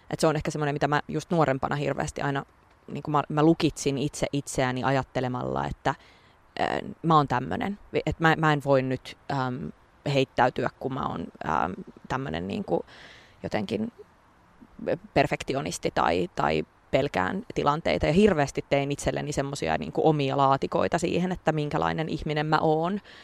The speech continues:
Ja sit vasta jossain vaiheessa elämään, no, varmaan jonkun pitkälle, <laughs> pitkäaikaisen terapian jälkeen,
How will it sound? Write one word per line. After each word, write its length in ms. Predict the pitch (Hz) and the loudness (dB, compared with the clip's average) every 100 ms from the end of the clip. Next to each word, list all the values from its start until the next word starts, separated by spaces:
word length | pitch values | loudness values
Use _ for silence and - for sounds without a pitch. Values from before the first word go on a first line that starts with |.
| - - - | -20 -20 0
Ja 60 | 180 | 4
sit 140 | 208 | 6
vasta 200 | 175 - | 4 2
jossain 280 | 190 - 147 | 0 2 4
vaiheessa 320 | 147 147 156 | 4 4 2
elämään, 380 | 143 139 139 139 - | 2 2 -2 -4 -6
no, 140 | 147 - - - | -10 -12 -18 -6
varmaan 340 | 147 156 202 151 | -2 0 2 0
jonkun 260 | 143 143 - - - | -2 -4 -6 -6 0
pitkälle, 340 | 143 147 160 - | 2 4 4 4
<laughs> 60 | 185 | 2
pitkäaikaisen 640 | 156 - 143 - - 147 | 0 2 2 2 0 0
terapian 500 | 160 156 147 147 143 | 2 2 2 0 0
jälkeen, 400 | 143 143 - 147 | 0 -2 -4 -6